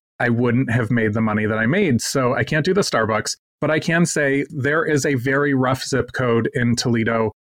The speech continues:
and the city's spending money there, and they're redoing parks and that. So I pay, I don't know, forty dollars a year for a digital subscription to the newspaper 'cause I wanna invest in that market. So I'm up on, okay, the city's spending money over here.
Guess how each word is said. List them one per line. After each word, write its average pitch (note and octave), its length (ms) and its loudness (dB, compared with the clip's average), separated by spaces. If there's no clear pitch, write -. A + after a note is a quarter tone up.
and B2+ 160 0
the A#2+ 60 0
city's C#3+ 320 0
spending B2 320 2
money A2+ 240 2
there, A2+ 380 0
and A#2+ 120 0
they're A#2 80 2
redoing B2+ 640 0
parks C3 340 -2
and B2 140 0
that. A#2 160 0
So D3 300 0
I D3+ 120 0
pay, E3 520 0
I C#3+ 120 0
don't C3+ 200 0
know, A#2 160 0
forty C3+ 360 0
dollars B2+ 320 0
a B2 40 0
year A#2 160 2
for B2 140 -4
a A#2 60 -2
digital A#2+ 340 0
subscription A#2+ 520 -2
to A#2 80 0
the A#2 60 0
newspaper C#3 680 -2
'cause G#2+ 140 -2
I B2 80 2
wanna B2 200 2
invest A#2 360 -2
in D3+ 180 0
that D3+ 280 0
market. B2+ 460 0
So - 140 -4
I'm C#3 200 0
up C#3+ 220 -2
on, B2 340 2
okay, D#3 200 0
the B2+ 100 0
city's D#3+ 240 0
spending C3 240 0
money D3 220 0
over A#2+ 240 0
here. G#2 320 0